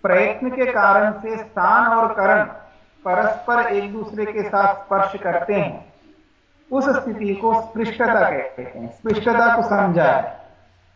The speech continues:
ये यूं कहिए, स्पृष्टता किसे कहते हैं? स्पृष्टता किसे कहते हैं, इस बात को यहां पर समझाया जा रहा है।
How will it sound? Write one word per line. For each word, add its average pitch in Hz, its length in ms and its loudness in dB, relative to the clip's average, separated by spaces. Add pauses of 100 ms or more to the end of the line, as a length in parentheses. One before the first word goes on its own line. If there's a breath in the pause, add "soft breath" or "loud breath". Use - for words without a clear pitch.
(280)
ये 185 160 2
यूं 240 120 0
कहिए, 220 560 0
स्पृष्टता 233 720 0
किसे 208 300 -2
कहते 143 340 -2
हैं? - 160 -16 (3750)
स्पृष्टता 233 840 2
किसे 233 600 -2
कहते 180 720 -2
हैं, 196 640 0
इस 214 160 -2
बात 185 340 2
को 202 60 0
यहां 180 200 0
पर 180 180 -2
समझाया 160 420 2
जा 143 100 2
रहा 135 200 4
है। - 480 -4